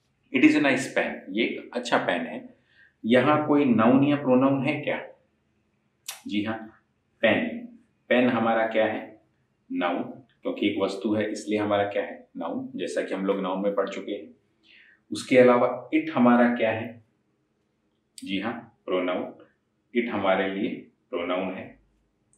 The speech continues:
हम pronoun की बात भी कर चुके हैं। यानी कि हमारे पास वाक्य में noun भी मौजूद है और pronoun भी मौजूद है।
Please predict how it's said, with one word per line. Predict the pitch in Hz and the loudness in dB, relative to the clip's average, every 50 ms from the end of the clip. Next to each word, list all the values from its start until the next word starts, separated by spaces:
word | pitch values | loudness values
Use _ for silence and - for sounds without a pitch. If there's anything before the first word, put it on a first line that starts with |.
| _ - | _ -8
हम | 90 90 | -8 -8
pronoun | 87 - - - 90 87 90 92 95 - | -8 -8 -8 -6 -6 -4 -4 -4 -4 -4
की | 110 | -2
बात | 98 98 95 95 | 0 0 0 0
भी | - 104 | -4 -4
कर | - 104 98 | -4 -2 -4
चुके | - - - - 98 98 | -4 -6 -10 -10 -10 -12
हैं। | - - - - _ _ _ - - - - - _ _ - | -12 -12 -18 -20 _ _ _ -20 -20 -20 -20 -20 _ _ 0
यानी | 107 113 120 120 120 | 2 4 4 4 4
कि | 135 | 2
हमारे | - - 104 110 117 123 | 2 2 2 2 2 2
पास | 120 120 120 120 - 110 | 2 2 2 0 2 0
वाक्य | 104 107 107 - - 117 | 0 0 0 0 -2 0
में | 113 120 120 - - - - - - _ _ _ 92 | 2 2 2 0 -2 -6 -10 -16 -20 _ _ _ -8
noun | 92 95 101 104 110 113 113 107 - | -2 2 2 4 4 4 2 0 -2
भी | 117 123 131 | 0 2 4
मौजूद | 123 120 120 117 117 120 120 120 120 117 | 4 6 6 4 4 4 4 4 4 2
है | 120 113 - | -2 -4 -2
और | 117 131 170 - - - - _ _ | 0 -2 -2 -2 -8 -12 -18 _ _
pronoun | 101 92 92 95 92 92 90 85 | -4 -2 -2 -2 -2 -4 -4 -4
भी | 107 107 | -2 -2
मौजूद | 107 98 98 92 - 98 98 92 | 0 0 -2 -2 -4 -6 -8 -8
है। | - - - | -10 -14 -18